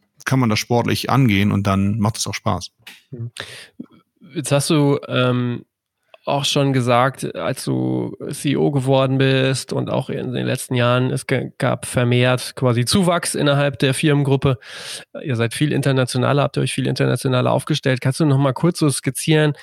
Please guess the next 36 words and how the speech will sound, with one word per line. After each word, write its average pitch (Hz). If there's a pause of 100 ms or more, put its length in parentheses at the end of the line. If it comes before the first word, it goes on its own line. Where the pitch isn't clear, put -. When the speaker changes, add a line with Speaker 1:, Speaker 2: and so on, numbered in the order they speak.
(380)
Speaker 2:
ähm, 117
damals, 127
als 127
du -
angefangen 147
bist 139
oder 123
auch 123
dann, 123
wie 135
es -
jetzt 127
ist, 143
dass 127
man 123
einfach 127
mal 123
ein, 127
äh, 123
ein 123
Bild 175
kriegt 170
von 156
der 151
Firma? 143
Wie, 139
wie 135
steht 151
die 143
jetzt 131
so 127
da? 127
Also 135
wie 135
viele 139
Mitarbeiter 143